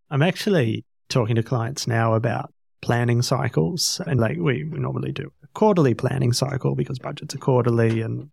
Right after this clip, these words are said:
public companies, whatever. It's the way they operate. But I think there's a lot of value in looking at things at least on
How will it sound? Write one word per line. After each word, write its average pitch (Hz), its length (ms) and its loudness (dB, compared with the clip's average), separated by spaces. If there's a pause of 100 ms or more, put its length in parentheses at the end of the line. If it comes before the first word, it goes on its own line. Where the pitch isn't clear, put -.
public 135 260 -8
companies, 139 460 4
whatever. 139 400 2 (500)
It's - 100 -4
the 143 60 2
way 120 100 6
they 113 120 0
operate. 127 320 0
But 143 100 4
I 143 140 2
think 170 220 4
there's 175 180 2
a - 20 2
lot 160 140 4
of 113 80 2
value 113 400 2
in 110 100 0
looking 117 280 -2
at 156 120 -8
things 117 460 -2
at 135 160 -4
least 131 560 2
on 127 580 -4